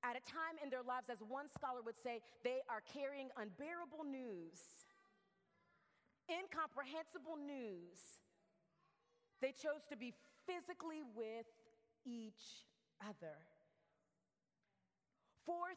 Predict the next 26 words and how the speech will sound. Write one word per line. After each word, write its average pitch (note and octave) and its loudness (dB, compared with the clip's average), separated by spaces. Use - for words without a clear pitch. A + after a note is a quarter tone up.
three G4 0
months, D#4 0
Mary D#4 0
stayed C4+ 0
with C4+ -2
Elizabeth. A3 -2
And D4 8
while F4 4
we G4 2
have D#4 0
no E4 2
details A3 -2
about C4 2
what F4+ 4
happened D4 2
when B3+ -2
they C4 2
were B3 0
with C#4 -4
each - -4
other, A3 2
here's F4+ -2
what D4 0
I C4 2
know, A#3+ 0
friends. F#3 -4